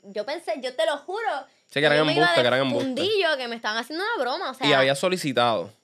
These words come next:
Speaker 1: ¿Qué, qué?
Speaker 2: Había solicitado.
Speaker 1: Había una solicitud mía por allí.
Speaker 2: Ok.
Speaker 1: La cosa es que yo, como que, o sea, yo tuve que hablar así al garo y como que, como cinco veces para yo después decir como que,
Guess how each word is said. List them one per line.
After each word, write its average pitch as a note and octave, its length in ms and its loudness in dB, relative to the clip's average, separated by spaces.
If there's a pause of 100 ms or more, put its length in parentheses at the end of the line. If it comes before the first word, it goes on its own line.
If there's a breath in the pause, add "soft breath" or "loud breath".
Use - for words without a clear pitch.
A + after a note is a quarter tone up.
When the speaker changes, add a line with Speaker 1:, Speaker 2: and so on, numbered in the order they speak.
Speaker 1:
¿Qué, B3+ 180 -2
qué? C#4+ 120 -2 (240)
Speaker 2:
Había A#2 240 0
solicitado. B3+ 300 0
Speaker 1:
Había B3+ 140 0
una - 120 0
solicitud G4+ 540 -4
mía F4+ 240 -6
por D#4+ 140 -4
allí. A#3 320 -8 (320)
Speaker 2:
Ok. G2 200 -6 (600 soft breath)
Speaker 1:
La B3+ 260 0
cosa D4+ 260 -2 (220)
es C5+ 60 -16
que G#4 220 -2
yo, C4+ 800 0 (1200)
como G3+ 220 -10
que, E3+ 220 -8 (500)
o - 20 -20
sea, A#3+ 260 -4
yo B3 140 -6
tuve G#4 180 -6
que G#4 220 -8 (140)
hablar C4+ 460 -4 (360)
así F#4 160 -10
al F4+ 140 -6
garo F4 500 -4
y D4 40 -14
como C4+ 220 -14
que, B3+ 220 -14
como A3+ 240 -14
cinco E4 520 -6
veces G#3+ 480 -4 (560)
para A#3+ 200 -2
yo A3+ 160 -4
después E4 300 -4
decir C#4+ 220 -10
como A3 160 -10
que, F3+ 180 -14